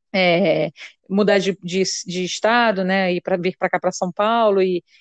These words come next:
trazer meu filho, e as questões com o pai dele, totalmente, é, factíveis, né, e,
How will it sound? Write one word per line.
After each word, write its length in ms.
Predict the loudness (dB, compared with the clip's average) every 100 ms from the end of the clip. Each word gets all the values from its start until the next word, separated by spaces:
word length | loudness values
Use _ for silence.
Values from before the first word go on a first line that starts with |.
| _
trazer 280 | 0 2 4
meu 140 | 2 0
filho, 540 | 2 4 4 4 4
e 40 | 4
as 120 | 2
questões 340 | -4 -2 -4
com 100 | -4
o 40 | 0
pai 180 | 0 2
dele, 400 | 4 4 2 -2 _
totalmente, 1000 | -2 0 0 -2 -4 -8 -6 -4 -8 -12 _ _ _ _ _ _ _ _ _ _ _
é, 460 | 2 4 4 0 -2 -10 _ _ _ -6
factíveis, 640 | -4 -2 2 4 2 2
né, 200 | 2 0 0
e, 160 | -4